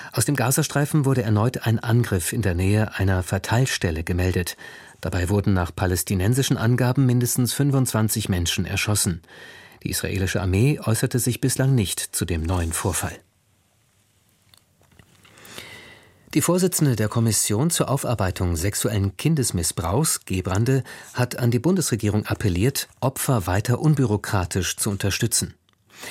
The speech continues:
Es brauche ein System, das nahtlos an die bisherigen Leistungen anschließe, sagte Gebrande im Deutschlandfunk. Für den bislang gültigen Fonds gilt seit dem neunzehnten März ein Annahmestopp von Anträgen.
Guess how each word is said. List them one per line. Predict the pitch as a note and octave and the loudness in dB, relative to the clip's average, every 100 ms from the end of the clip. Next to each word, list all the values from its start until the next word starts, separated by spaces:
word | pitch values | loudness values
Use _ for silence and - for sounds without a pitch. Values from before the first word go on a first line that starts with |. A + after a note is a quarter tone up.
| - - - | -14 -16 -4
Es | C3 | -2
brauche | C3+ D3+ C#3 | 0 0 2
ein | C#3 | 2
System, | B2 - C#3 D3 | 2 2 2 4
das | A2+ F2 G2+ | 2 0 0
nahtlos | F#2 A2 A2+ C#3+ C3+ | 0 0 2 2 2
an | B2 | 0
die | A#2 | 0
bisherigen | A2+ - D#3+ C#3+ A#2+ | 0 0 2 2 2
Leistungen | F#2+ F2+ - A2 G2+ | 2 0 0 0 0
anschließe, | - A#2 - A2 G#2+ - F2 E2 - - | 2 0 2 0 0 0 0 -4 -16 -12
sagte | - F2 D#2 - F2+ | -6 -4 -4 -8 -2
Gebrande | F#2+ G2 F#2 F#2 - | -2 0 0 0 0
im | G#2+ | 0
Deutschlandfunk. | G#2 G2 - G2+ F#2+ - D2+ - - _ - - - - - - | 2 0 0 0 0 -2 -6 -8 -16 _ -20 -18 -16 -16 -14 -2
Für | C#3 | 2
den | C3+ | 2
bislang | D#3+ - D3+ C3+ | 2 2 2 4
gültigen | D3 D#3+ D3 B2 | 4 4 2 2
Fonds | A#2 D#3 C#3 | 2 2 4
gilt | C#3 - | 2 2
seit | A2+ G#2+ | 0 2
dem | G2 | 0
neunzehnten | F2+ G#2 B2 B2+ A#2 A2 F2 | 2 2 2 0 0 0 0
März | F2 G#2+ - | 0 0 -2
ein | - G#2 - | 0 -2 0
Annahmestopp | A#2 D3 G2+ F2+ - E2+ E2 | 2 4 4 0 -2 -4 -2
von | F#2+ | -6
Anträgen. | - A#2 - F2+ G2 | 0 -2 0 0 2